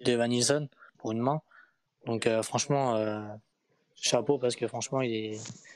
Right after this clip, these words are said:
son entrée, elle est, elle a changé le cours de, du match, quoi. C'est, c'est, Porto était était pas bien et il a,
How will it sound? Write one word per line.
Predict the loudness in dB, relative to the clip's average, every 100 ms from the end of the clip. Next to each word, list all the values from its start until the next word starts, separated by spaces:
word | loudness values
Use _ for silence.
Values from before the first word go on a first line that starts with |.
| -14
son | -4 0
entrée, | 2 4 2
elle | 4
est, | 2 0 -2 0
elle |
a | 2
changé | 4 4 4 4
le | 2 0
cours | 2
de, | 4 4
du | 0 -2 2
match, | 4 4
quoi. | 2 0 -2 -4 -14
C'est, | -4 -2 0
c'est, | 2 4 4 4
Porto | 2 4
était | 4 4 4 0 -6 -12 -10 -12 -18 _ 0
était | 2
pas | 4 4
bien | 4 2 2
et | 2 0 0 0
il | 2
a, | 2